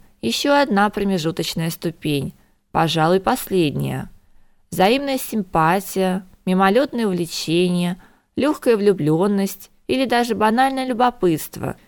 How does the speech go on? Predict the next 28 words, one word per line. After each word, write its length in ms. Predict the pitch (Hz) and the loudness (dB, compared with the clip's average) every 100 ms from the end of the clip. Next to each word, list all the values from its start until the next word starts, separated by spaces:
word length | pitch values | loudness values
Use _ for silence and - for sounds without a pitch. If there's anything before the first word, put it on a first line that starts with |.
| _ | _
все 200 | - - | -6 2
это 320 | 180 190 254 214 | 4 4 2 0
приводит 500 | - 180 185 175 170 | 0 2 2 2 0
мужчину 440 | 170 - 185 170 | -4 -2 0 0
и 100 | 165 | -2
женщину 580 | 151 180 226 - - 160 | 0 0 0 -2 -4 -2
на 200 | 156 151 | 0 0
ложе 400 | 151 202 220 - | 0 -2 -2 -6
к 100 | - | -6
взаимному 680 | - 160 156 170 175 175 | -2 0 2 0 0 0
удовольствию. 960 | - 156 170 151 147 139 - 131 147 - - _ _ | -2 -2 -2 0 -2 -4 -6 -8 -6 -8 -14 _ _
Такая 400 | - 196 226 233 | -2 0 2 2
связь 380 | 247 - 277 285 | 0 0 0 0
свободна 580 | - - 170 165 220 220 | -2 -2 0 0 0 -2
от 120 | 214 | -2
расчетов, 680 | 196 196 - 165 156 - - - - | -4 -4 -4 -2 -2 -4 -10 -16 -10
она 280 | - 185 240 | -2 0 0
не 120 | 285 | 0
оставляет 640 | 262 262 214 196 220 233 233 | -4 -2 0 0 0 0 -2
обязательств, 840 | 190 175 165 156 151 156 143 - - _ | -4 -2 0 0 0 -4 -6 -12 -20 _
легко 360 | 202 240 - - | -2 0 0 0
рвется 600 | 381 208 196 196 - 190 | 4 4 4 0 -4 -6
и, 180 | - 185 | -2 -2
как 240 | 180 175 | 0 -2
правило, 460 | - 180 220 247 240 | -2 0 0 0 -2
не 160 | 196 | -2
длится 400 | 156 220 285 - | -2 -2 -4 -6
долго. 640 | 147 147 147 143 143 143 | -4 0 0 -2 -4 -6